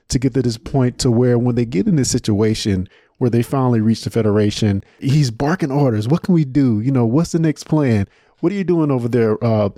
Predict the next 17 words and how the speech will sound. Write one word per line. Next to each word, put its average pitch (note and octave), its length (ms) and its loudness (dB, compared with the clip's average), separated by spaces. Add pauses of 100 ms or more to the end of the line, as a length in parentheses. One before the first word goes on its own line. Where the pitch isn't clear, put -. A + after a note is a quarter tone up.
Jacob G#2 320 -2
Pog? A2+ 340 -2
How D3 120 0
can D#3+ 160 0
we, C3+ 140 2
uh, A#2+ 140 2 (240)
<laughs> D#3 80 0 (480)
uh, B2+ 140 0
how D3 100 0
can G3 120 0
we F3 40 0
get D#3 120 -2
the C#3 80 -4
shields A#2+ 340 0
up?" F#2 140 0
You C#3+ 80 0
know, C3+ 200 -2